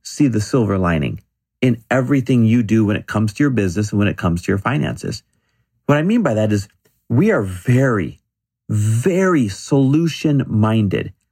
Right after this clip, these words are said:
When something goes wrong, instead of saying, "Oh my God, this is the end of the world," we say, "Okay,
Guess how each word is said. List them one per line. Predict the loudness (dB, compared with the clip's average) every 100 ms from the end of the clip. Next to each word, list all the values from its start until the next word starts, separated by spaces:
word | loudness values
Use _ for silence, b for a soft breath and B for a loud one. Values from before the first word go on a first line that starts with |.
| -2
When | 0
something | 0 -2 0 0
goes | 2 0
wrong, | 0 0 0 -2 -6 _ _ _
instead | -2 0 2 0
of | 0
saying, | 0 -2 0
"Oh | 0
my | 0
God, | 0 -2 -2
this | -6 -4
is |
the | 0
end | 0
of | 2
the |
world," | 0 0
we | 0
say, | -2 -2 -2
"Okay, | -2 -2 -4